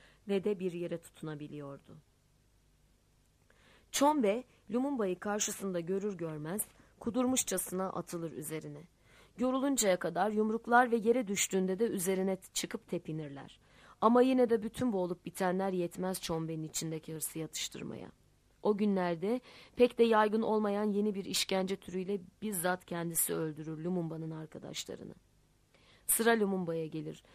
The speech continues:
Lumumba son gücüyle bir kez daha direnir bu alçağa.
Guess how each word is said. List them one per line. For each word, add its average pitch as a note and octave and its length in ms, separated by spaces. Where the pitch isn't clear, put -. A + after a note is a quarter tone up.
Lumumba G3+ 500
son A#3+ 320
gücüyle G3+ 360
bir G#3 140
kez F#3 260
daha F3+ 220
direnir E3+ 400
bu D#3+ 80
alçağa. D#3 500